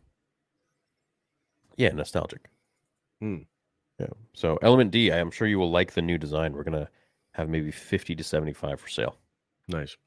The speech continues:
Speaker 1: Yeah. We're working on it every day. Yeah.
Speaker 2: May the fork be with Fat Mace Windu. Love from Australia. That's awesome.
Speaker 1: The Rock hologram scene in the new Jedi Survivor trailer is Polis Massa, I believe.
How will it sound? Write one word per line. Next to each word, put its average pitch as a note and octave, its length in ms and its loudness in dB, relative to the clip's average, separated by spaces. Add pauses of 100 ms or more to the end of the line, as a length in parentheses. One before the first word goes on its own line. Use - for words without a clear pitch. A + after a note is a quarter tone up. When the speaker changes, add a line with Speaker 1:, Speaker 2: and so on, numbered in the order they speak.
(480)
Speaker 1:
Yeah. - 80 -12 (480)
We're E2 100 -6
working D#2 240 -4
on C#2 120 -6
it A#1 100 -12 (140)
every D2+ 140 -8
day. C#2+ 120 -6 (2000)
Yeah. - 80 -10 (100)
Speaker 2:
May G#2+ 120 6
the G2 140 2
fork A#2+ 420 4
be C3+ 80 2
with A#2 200 4
Fat A2+ 320 4
Mace G#2 280 2
Windu. E2 640 0 (160)
Love F#2 220 0
from G#2 120 0
Australia. E2 640 -2
That's F2+ 160 -14
awesome. D2+ 360 -12 (920)
Speaker 1:
The G2 80 -2
Rock A2 340 -2
hologram F2 480 2
scene D2+ 240 -6
in D2 80 -8
the D2 80 -4
new D#2+ 160 -2
Jedi D#2 340 -2
Survivor D2 440 -4
trailer C#2 340 -6
is D2 140 -8
Polis F2 420 -4
Massa, C#2+ 440 -10
I - 80 -8
believe. - 440 -12